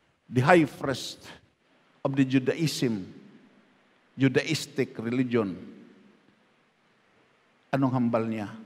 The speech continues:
He declared boldly nga ari dire nagtindog sobra pa kay Solomon.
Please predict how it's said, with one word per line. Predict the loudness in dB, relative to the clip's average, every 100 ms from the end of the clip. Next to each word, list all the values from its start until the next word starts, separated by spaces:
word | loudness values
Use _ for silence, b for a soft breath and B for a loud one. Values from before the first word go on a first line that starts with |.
| -20 -20 -20 -20 -8 -2
He | 0
declared | 2 0 -2 2 4 2 0 -8 2
boldly | 8 8 8 2 2 2 0 -10 -18 -20 -20 -20 _ _ _ _ _ _ _ _ _ _ _ _ _ _ -2
nga | 0 0 2
ari | 4 6 4 4
dire | 2 0 -4 -10 -20 -8
nagtindog | -2 -2 2 2 4 2 0 -2 -6 -18 -14 -6
sobra | -2 -2 -2 -4
pa | -4 -6
kay | -6
Solomon. | -2 -2 -2 -4